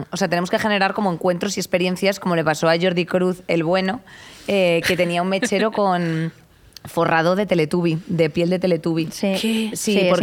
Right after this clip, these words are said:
Speaker 2: increíble.
Speaker 1: trabajaba no sé quién en, en
Speaker 2: Y
Speaker 1: la
Speaker 2: tiene un
Speaker 1: música.
Speaker 2: pelo de alguien.
Speaker 1: Tiene un pelo de una Spice Girl.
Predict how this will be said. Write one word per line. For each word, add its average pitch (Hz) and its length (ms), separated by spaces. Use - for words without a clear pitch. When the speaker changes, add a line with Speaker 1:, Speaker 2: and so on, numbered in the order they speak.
Speaker 2:
increíble. 175 140
Speaker 1:
trabajaba 170 460
no 190 80
sé 185 160
quién 185 280
en, 180 640
en - 40
Speaker 2:
Y 240 40
Speaker 1:
la 180 100
Speaker 2:
tiene 233 160
un 277 80
Speaker 1:
música. 262 80
Speaker 2:
pelo 269 220
de 226 100
alguien. 185 400
Speaker 1:
Tiene 202 260
un 214 120
pelo 226 200
de 220 100
una 202 120
Spice 185 300
Girl. 160 220